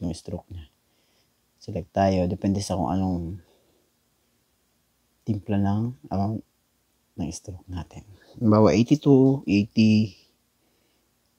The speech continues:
Kahit ano po, bahala po kayo. Tapos add ulit. Yung plus sign ulit dito sa baba, sa left side. Text. Channel.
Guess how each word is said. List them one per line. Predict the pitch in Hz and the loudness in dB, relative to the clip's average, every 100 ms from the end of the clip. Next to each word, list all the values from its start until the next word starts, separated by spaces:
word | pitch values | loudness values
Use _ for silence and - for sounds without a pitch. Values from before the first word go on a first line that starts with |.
| _ _ _ _ - | _ _ _ _ -6
Kahit | 101 101 | -4 0
ano | 113 117 | 0 0
po, | 90 | -2
bahala | 95 95 104 | -2 -2 -2
po | - 85 | -4 -4
kayo. | 85 87 - _ _ _ _ _ - _ _ _ _ _ _ | -4 -10 -14 _ _ _ _ _ -20 _ _ _ _ _ _
Tapos | - 104 - 98 | -12 -10 -6 -4
add | - 107 | 0 2
ulit. | 120 131 - _ - 120 107 | 2 0 -2 _ -14 -12 -4
Yung | 120 117 | 0 0
plus | 117 117 123 | 0 -2 0
sign | 107 | 2
ulit | 110 117 | 2 -2
dito | 113 117 | -4 -4
sa | 117 | 0
baba, | 113 117 104 | 0 2 0
sa | - 101 | 0 -4
left | 101 - | -4 -4
side. | 104 95 80 - - _ _ _ _ | -4 -2 -4 -10 -20 _ _ _ _
Text. | - 104 - - _ _ _ _ _ _ _ _ | -4 -4 -4 -12 _ _ _ _ _ _ _ _
Channel. | - 104 92 90 | -8 -8 -8 -12